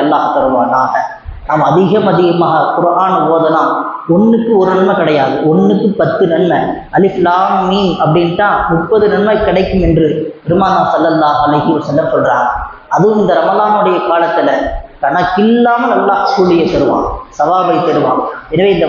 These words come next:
வாய்ப்புகளை பயன்படுத்தி கொண்டு குர்ஆனை அதிகமாக ஓதுவதற்கு அல்லாஹ் தஆலா எனக்கும் உங்களுக்கும் தௌஃபீக் செய்வானாக.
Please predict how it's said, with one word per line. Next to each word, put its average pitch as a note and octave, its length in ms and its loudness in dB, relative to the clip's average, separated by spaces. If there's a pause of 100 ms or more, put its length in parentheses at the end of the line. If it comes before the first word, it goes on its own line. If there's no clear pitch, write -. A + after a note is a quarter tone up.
வாய்ப்புகளை F3+ 560 0 (140)
பயன்படுத்தி D#3 580 0
கொண்டு C#3 260 2 (440)
குர்ஆனை F#3 500 0 (180)
அதிகமாக F#3 520 2 (180)
ஓதுவதற்கு E3 560 0 (380)
அல்லாஹ் D3+ 240 0 (120)
தஆலா C#3+ 180 0 (140)
எனக்கும் D3+ 340 -4
உங்களுக்கும் C3+ 500 0
தௌஃபீக் C#3 380 -2
செய்வானாக. B2 560 0